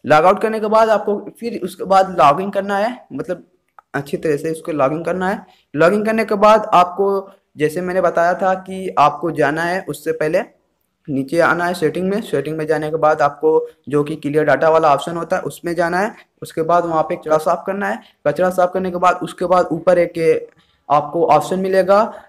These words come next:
यहाँ पे blur preview का एक option होता है, वो ऑप्शन को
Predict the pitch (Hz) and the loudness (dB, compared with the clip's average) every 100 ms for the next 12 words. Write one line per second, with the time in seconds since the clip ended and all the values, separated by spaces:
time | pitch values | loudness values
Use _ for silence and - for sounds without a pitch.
0 | - 147 147 147 165 156 151 170 175 170 | -6 0 0 2 0 2 4 6 4 2
1 | 151 156 175 180 160 - 143 135 135 180 | -4 -4 -4 0 2 0 -2 0 0 -2
2 | 175 165 170 - _ _ _ _ - 196 | -6 -4 -4 -4 _ _ _ _ 4 6
3 | 202 160 151 160 170 175 208 208 220 | 6 4 0 4 4 4 -2 2 2